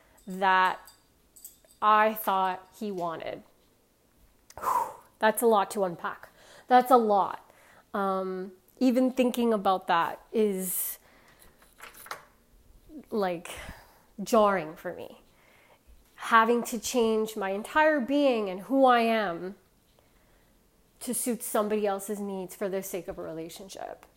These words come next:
You know, neo-feminism, postmodern feminism teaches us that's disgusting. That's not some, that's the opposite of what people are arguing about on Twitter. Social justice warriors just scoff at that, you know, and,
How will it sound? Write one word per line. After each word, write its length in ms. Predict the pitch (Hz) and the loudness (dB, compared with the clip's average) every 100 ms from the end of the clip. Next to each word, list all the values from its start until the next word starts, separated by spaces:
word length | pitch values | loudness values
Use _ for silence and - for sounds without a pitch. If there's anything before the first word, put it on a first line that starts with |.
| _ _ - _ | _ _ -20 _
You 100 | 214 | -6
know, 420 | 185 185 208 - - _ 151 - - - | -4 -4 -4 -8 -16 _ -20 -20 -18 -8
neo-feminism, 1200 | 240 233 240 226 226 214 214 208 202 208 208 202 | -2 2 4 4 2 0 2 0 0 -2 -2 -6
postmodern 640 | 240 226 226 196 196 202 | -4 -4 -4 -4 -4 -6
feminism 500 | 202 196 196 196 202 | -8 -8 -6 -8 -10
teaches 400 | 202 202 190 190 | -10 -12 -10 -6
us 160 | 190 185 | -6 -6
that's 240 | 185 185 | -10 -10
disgusting. 840 | - 180 - 190 190 - - - - - - - _ | -10 -10 -6 -6 -6 -10 -12 -12 -18 -20 -20 -20 _
That's 240 | 196 196 | -8 -8
not 200 | 214 190 | -10 -10
some, 200 | - 190 190 | -10 -12 -8
that's 300 | 202 196 - | -8 -8 -4
the 160 | 214 | -4
opposite 560 | - 247 247 247 220 214 | 0 -2 2 2 2 0
of 160 | 185 | -2
what 280 | 185 185 185 | -4 -4 -6
people 380 | 220 214 202 190 | -8 -6 -4 -4
are 320 | 185 175 175 - - - | -2 -4 -6 -12 -20 -2
arguing 420 | 214 208 208 190 | 0 0 -2 -4
about 220 | 180 175 | -4 -4
on 140 | 170 | -4
Twitter. 480 | 170 190 170 156 - - | -8 -6 -6 -6 -8 -12
Social 380 | - 226 208 208 | -10 -10 -6 -4
justice 400 | 202 202 226 220 | -4 -6 -8 -8
warriors 640 | 196 196 202 190 190 180 - | -4 -2 -2 -4 -6 -10 -10
just 400 | 190 185 - - - - - - - - _ | -10 -8 -12 -14 -20 -20 -20 -20 -20 -20 _
scoff 540 | - - 214 185 - | -8 0 2 2 -2
at 140 | 180 - | -10 -4
that, 320 | - - - | -4 -4 -6
you 100 | 214 | -6
know, 300 | 185 180 233 | -2 2 2
and, 220 | 254 214 | 2 -2